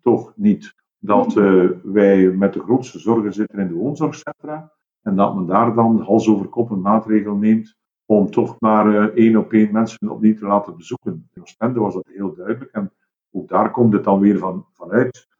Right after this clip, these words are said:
eh, de basis, van op het terrein, dat, eh, direct, de directie van de rusthuizen, ik heb er veertien in, eh, in Oostende, eh, twee van de stad en twaalf privaat, de allemaal unisono in koor zeiden van: "Wij doen dit niet."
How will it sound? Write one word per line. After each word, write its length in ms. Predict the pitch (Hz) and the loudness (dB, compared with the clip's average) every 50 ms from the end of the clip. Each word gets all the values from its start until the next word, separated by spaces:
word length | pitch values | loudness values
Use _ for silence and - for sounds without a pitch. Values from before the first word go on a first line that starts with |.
| _ _ _ | _ _ _
eh, 140 | - 110 101 | 0 2 2
de 340 | 98 98 95 92 - - - | 4 2 2 2 0 -4 -2
basis, 440 | - 90 95 113 120 139 143 139 - | -2 -2 0 0 -2 -2 -4 -8 -8
van 180 | _ - 123 | _ -4 -4
op 160 | 123 123 - - | -4 -4 -6 -10
het 120 | - - | -10 -4
terrein, 360 | - 110 90 - 107 135 160 - - _ _ _ _ _ _ _ | 0 0 2 2 2 0 -2 -6 -8 _ _ _ _ _ _ _
dat, 260 | - 98 95 - - | -2 -2 -2 0 0
eh, 160 | 101 95 92 | 2 2 4
direct, 320 | 87 92 87 92 104 - - | 4 4 4 2 0 -2 -2
de 100 | - 101 | -8 -6
directie 500 | 82 90 92 110 - - - - 143 127 | -2 0 0 0 0 -2 -2 0 2 2
van 180 | 110 107 98 90 | 4 2 2 2
de 60 | 90 | 0
rusthuizen, 640 | 92 101 - - - - 117 123 127 123 135 139 127 | 0 -2 -4 -4 -2 0 2 2 2 0 -2 -4 -4
ik 100 | 107 - | -2 -2
heb 140 | 101 - - | -4 -4 -4
er 100 | 82 - | -10 -12
veertien 640 | - 101 104 101 85 - - - 110 139 139 - - | 0 2 2 2 2 -2 0 -2 -2 -2 -2 -10 -12
in, 160 | 127 127 127 123 | -16 -14 -12 -12
eh, 220 | 123 123 123 123 123 - _ _ _ _ _ _ | -10 -10 -12 -14 -16 -18 _ _ _ _ _ _
in 160 | - 120 117 | -4 -2 0
Oostende, 520 | 117 101 - - 123 127 135 139 143 143 143 - _ _ _ _ _ _ | 0 -2 0 2 2 2 4 2 2 0 0 -8 _ _ _ _ _ _
eh, 200 | - 104 101 95 | 0 2 4 4
twee 640 | 92 - - - 110 110 110 107 107 104 107 - - | 4 2 0 2 4 4 6 6 4 4 2 0 -4
van 180 | - 98 98 95 | -6 -4 -4 -4
de 80 | 90 | -4
stad 360 | - - - 117 117 117 - - | -6 -6 -4 -4 -4 -4 -6 -12
en 300 | - 110 98 95 90 _ | -16 -12 -12 -12 -12 _
twaalf 440 | - 104 101 95 92 - - - - _ _ _ | -4 -4 -2 -2 -4 -6 -12 -20 -20 _ _ _
privaat, 600 | - 98 90 - 76 78 - - - - - - _ _ _ _ _ | -10 -10 -10 -10 -12 -14 -14 -14 -14 -14 -18 -20 _ _ _ _ _
de 240 | - 139 - - - | -8 -8 -8 -6 0
allemaal 560 | - 165 175 160 117 104 104 107 131 160 160 - | 2 4 4 4 4 4 4 4 2 2 2 4
unisono 840 | 165 175 170 160 120 - - - 110 101 107 123 143 147 - - _ _ | 2 4 4 4 0 0 -2 -4 -4 -2 -2 -4 -8 -12 -12 -14 _ _
in 220 | - 208 185 165 | 2 2 2 2
koor 260 | 165 - 113 120 120 120 | 2 2 2 2 2 2
zeiden 300 | 101 92 95 98 101 92 | -2 -4 -2 -2 -4 -6
van: 260 | 98 98 98 98 _ _ _ | -8 -12 -12 -14 _ _ _
"Wij 360 | - 101 110 110 107 - - - | 0 2 4 4 2 0 -8 0
doen 260 | - 165 185 185 180 | 2 2 2 2 2
dit 220 | 147 127 123 123 | -2 -2 -4 -2
niet." 300 | 113 113 110 107 110 - | 2 2 2 2 2 -6